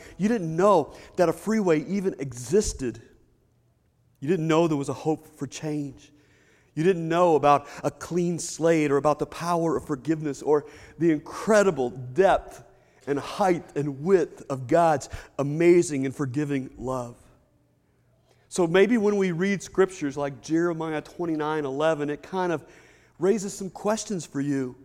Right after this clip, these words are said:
where the prophet spoke the words of God who said, "For I know the plans I have for you, declares the Lord.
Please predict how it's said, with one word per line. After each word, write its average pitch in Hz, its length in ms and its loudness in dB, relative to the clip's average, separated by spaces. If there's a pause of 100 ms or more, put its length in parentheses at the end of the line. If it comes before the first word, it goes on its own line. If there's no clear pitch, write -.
(440)
where 170 140 2
the 160 80 2
prophet 190 520 4
spoke - 420 0
the 165 60 2
words 175 360 2
of 135 100 -8
God 156 300 0
who 151 100 -6
said, 165 380 -4
"For - 420 4
I 170 140 4
know 190 340 4
the 240 100 -2
plans 185 540 0
I 165 140 0
have 202 420 -4
for 147 140 -2
you, 123 300 -2 (280)
declares 147 520 0
the 147 100 -2
Lord. 147 440 0